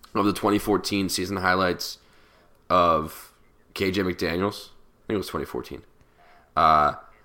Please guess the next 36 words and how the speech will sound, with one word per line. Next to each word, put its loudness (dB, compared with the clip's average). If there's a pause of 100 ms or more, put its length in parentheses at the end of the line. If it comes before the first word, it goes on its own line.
(240)
and 4
realize 10
about 6
five 6
minutes 0
in, 2
like, 2
oh, 12
this 0
is -4
just 0
every 4 (680)
basket 4
he -4
scored 0
in -4
the -4
whole -4
season. -10 (1120)
And -4
it's -8
nine -2
minutes -8
long, -8 (100)
the -10
video. -10 (360)
And -8
you -4
go, 0
oh, 6 (1080)
those 2
would 0
be -2
completely -4
useless -8
people. -12